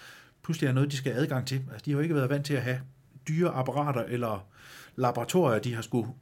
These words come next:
søge penge hjem til for at få adgang til, fordi de netop har, primært har betjent sig af deres hoved og deres computer, og så en masse materialer, øh, fysiske eller digitale. Men nu kommer der pludselig altså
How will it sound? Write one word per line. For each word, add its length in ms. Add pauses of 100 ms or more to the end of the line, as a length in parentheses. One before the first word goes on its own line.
søge 200
penge 260
hjem 200
til 180
for 400
at 60
få 120
adgang 320
til, 160
fordi 240
de 140
netop 280
har, 220 (540)
primært 380
har 120
betjent 380
sig 180
af 180 (800)
deres 200
hoved 320
og 180
deres 180
computer, 500
og 180
så 220 (560)
en 140
masse 240
materialer, 720
øh, 280
fysiske 440
eller 260 (680)
digitale. 440
Men 80
nu 60
kommer 240
der 80
pludselig 360
altså 240